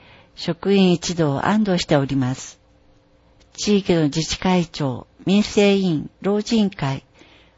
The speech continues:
ボランティアの皆さんのご協力に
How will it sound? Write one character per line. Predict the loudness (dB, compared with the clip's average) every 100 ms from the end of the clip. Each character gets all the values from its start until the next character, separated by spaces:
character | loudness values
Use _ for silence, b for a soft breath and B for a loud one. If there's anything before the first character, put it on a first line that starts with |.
| b
ボ | 2
ラ | 4 2
ン |
テ | 2
ィ | 2
ア |
の | 4 2
皆 | 4 2
さ | 2 2
ん | 2
の | 0
ご | -2
協 | -2 -2 0
力 | 0 -2
に | -4 -2 -4